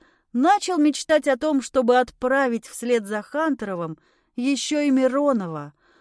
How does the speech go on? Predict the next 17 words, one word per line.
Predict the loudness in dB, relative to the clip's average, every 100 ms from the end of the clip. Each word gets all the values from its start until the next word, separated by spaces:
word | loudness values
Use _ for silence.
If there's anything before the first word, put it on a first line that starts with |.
| _ _ _ _
а | -2
потом | 0 2 2 4
разодрать | 2 2 2 2 2 0 0
их | -6 -6
корпорацию | -6 -2 -2 0 -2 -2 -4
на | -4 -4
кучу | -4 -6 -6 -10
предприятий | -8 -10 -8 -6 -4 -6 -8 -10 -12 -14 _ _ _ -8
и | -6
сожрать | -2 0 0 -2 -2 -2 -4 -12 -6
каждый | -2 -2 -4 -6 -6
из | -8
них. | -8 -8 -12 -20 _ _ _ _ _ _ _ _ _ _ _
«Счёт | -18 -14 -8 -4 -4 -4 -4
управления | -2 0 0 0 0 2 2 2 0
федерального | -4 -4 0 0 0 0 0 -2
казначейства». | -4 0 0 0 -4 -4 -6 -6 -12 -8 -6 -8